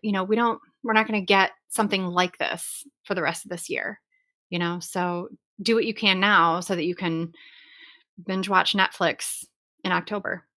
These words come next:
when things cool down. Um, Christy in the comments says, um, she's made huge change, um, feeling super productive, started working on a real estate license,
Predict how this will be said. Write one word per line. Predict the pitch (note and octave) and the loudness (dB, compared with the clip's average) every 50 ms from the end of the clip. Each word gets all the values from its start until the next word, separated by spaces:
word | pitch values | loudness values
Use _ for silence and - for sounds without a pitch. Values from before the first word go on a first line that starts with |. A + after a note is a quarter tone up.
| _ _ _ - | _ _ _ -8
when | F#3 F3 F3 | -8 -6 -6
things | F3+ F3+ F#3 F3 - | -4 -6 -6 -8 -8
cool | _ F3 E3+ | _ -4 -2
down. | F#3 G3 F#3+ - - - - - - - - - _ _ _ _ _ | 0 -2 -2 -2 -4 -12 -20 -20 -20 -20 -20 -20 _ _ _ _ _
Um, | - G3 F#3+ F#3+ F#3 F3+ F3+ F3 E3+ E3+ F3+ F3+ - _ _ _ - | 2 2 4 6 6 6 4 4 2 0 -2 -4 -8 _ _ _ -14
Christy | - - G#3+ G3+ - - G3+ F#3 | -2 0 0 0 2 2 2 2
in | F3 | 2
the | E3+ F3 | 0 0
comments | - F3+ E3+ F3 E3+ - F3+ - | 2 2 2 2 2 0 -2 -2
says, | F#3+ E3 E3 E3 E3+ - - - - | 0 0 0 0 -4 -6 -10 -8 -8
um, | - F3+ F3 E3 D#3+ - D#3 D#3 E3 E3 D#3+ - | -6 -4 -4 -4 -4 -4 -4 -6 -6 -8 -8 -4
she's | - - - G3 G3 | -2 0 0 0 0
made | G3 F3 E3 | 0 -2 -2
huge | E3 - - F#3+ F#3 F3 - - | -2 -2 -2 -2 0 0 -2 -2
change, | - F#3 - - - - G3+ G#3+ - - - - - | -2 -6 -6 -6 -8 -6 -4 -2 -2 -2 -2 -4 -4
um, | G#3+ - E3 F3 - - - - F#3 F3 _ _ _ | -4 -2 -2 -2 -4 -4 -6 -10 -12 -12 _ _ _
feeling | - - G3 F3 E3+ F3 F3 | -6 -4 -2 0 0 -2 -2
super | - - E3 - E3 | -4 -6 -6 -6 -6
productive, | - - G#3+ A3 B3+ B3+ B3+ B3+ C4 A#3+ A#3 A3+ A3+ A3+ A3 A3 | -4 -4 4 8 8 8 8 6 4 6 6 8 6 6 4 2
started | - G3+ F3+ F3+ F3 | 0 2 2 2 2
working | F3+ F3+ F3 - F#3 F3 E3 | 0 0 -2 0 -2 -2 0
on | D#3 D3+ E3 | 0 -2 -2
a | E3 | -4
real | F3+ G3 A#3 B3+ C#4 | -2 -2 0 2 0
estate | C4+ - - A#3+ A#3 - | 0 4 2 2 4 4
license, | G#3+ A3 A3+ A3 - A3 G3+ G3+ G3+ G3+ G3+ G#3 G#3 - - - - | 2 2 2 0 0 -2 0 0 0 0 -2 -2 -4 -4 -6 -6 -8